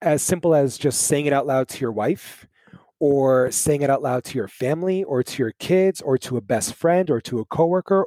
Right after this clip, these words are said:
or as, as public as posting it to Facebook or Instagram and saying, like, "Hey guys, I'm going to become an astronaut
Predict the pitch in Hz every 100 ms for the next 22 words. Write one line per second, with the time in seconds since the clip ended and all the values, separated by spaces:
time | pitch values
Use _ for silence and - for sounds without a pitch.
0 | - 185 202 170 - 156 147 143 135 -
1 | - - _ _ _ 139 135 - 165 170
2 | 156 139 135 123 - - 165 - 143 135
3 | - - 143 139 - 147 139 156 143 -
4 | 143 139 131 131 131 - - _ 143 135
5 | - 147 139 135 127 - _ _ - 190
6 | 156 139 131 135 - _ _ _ 139 180
7 | 190 185 175 175 - 156 - - 139 135
8 | 139 104 - _ _ _ - 139 135 127
9 | - 151 131